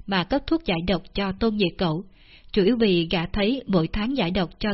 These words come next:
Tôn Nhị Cậu một lần, thật sự quá là phiền phức. Hơn nữa gã phải rời khỏi Gia Nguyên Thành một đoạn thời gian.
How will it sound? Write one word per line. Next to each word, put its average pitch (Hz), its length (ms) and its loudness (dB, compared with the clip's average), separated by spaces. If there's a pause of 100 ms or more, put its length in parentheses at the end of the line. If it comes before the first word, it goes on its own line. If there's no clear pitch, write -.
Tôn 220 160 0
Nhị 190 120 2
Cậu 160 220 -2
một 196 240 0
lần, 180 180 0 (440)
thật 240 120 0 (100)
sự 226 60 0 (220)
quá 208 140 -2 (120)
là 247 140 -2
phiền 185 260 -2
phức. 311 240 -2 (440)
Hơn 269 200 0
nữa 190 160 4
gã 190 80 0 (120)
phải 202 120 0
rời 196 200 2
khỏi 170 260 -2
Gia 214 140 -4
Nguyên 196 260 -2
Thành 180 280 -2
một 190 260 -2
đoạn 175 240 0
thời 175 160 -2
gian. 202 260 -2